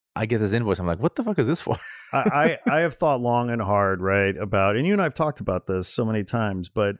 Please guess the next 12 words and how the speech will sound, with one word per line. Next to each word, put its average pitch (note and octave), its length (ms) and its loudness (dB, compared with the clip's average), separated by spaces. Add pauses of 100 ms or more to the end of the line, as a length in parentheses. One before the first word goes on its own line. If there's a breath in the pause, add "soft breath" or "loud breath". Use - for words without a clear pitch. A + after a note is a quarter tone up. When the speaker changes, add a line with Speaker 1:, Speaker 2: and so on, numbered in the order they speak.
(140)
Speaker 2:
I've A#2 220 0
thought A2+ 240 2
long A#2+ 340 2
and B2 100 0
hard G#2 460 2
about G2 720 2
how A2 840 2
we G#2 180 2
might G2 480 0 (360)
design A2+ 500 0
a C#3 40 0
system, G#2+ 640 -4